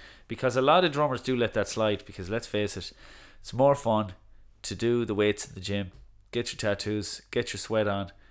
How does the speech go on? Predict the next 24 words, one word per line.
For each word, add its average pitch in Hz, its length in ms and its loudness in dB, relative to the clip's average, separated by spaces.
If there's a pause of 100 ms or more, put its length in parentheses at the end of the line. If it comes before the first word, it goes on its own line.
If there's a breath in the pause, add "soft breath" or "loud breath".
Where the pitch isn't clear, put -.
(160 soft breath)
thrash 110 440 0
around 101 280 -2
on 95 60 -10
the 95 60 -10
cymbals 101 400 -6
for 92 140 -8
a 87 60 -6
while 90 220 -6
and 92 100 -12
be 98 120 -6
a 92 40 -4
legend 92 560 -4
on 92 160 -10
stage. - 420 -12 (760 soft breath)
That 123 180 8
is 113 340 0 (140)
one 123 200 2
of 123 60 0
the 120 200 -2
funnest 117 220 0
things 92 260 -6
about 90 180 -6
playing 101 240 -4
drums. 98 360 -4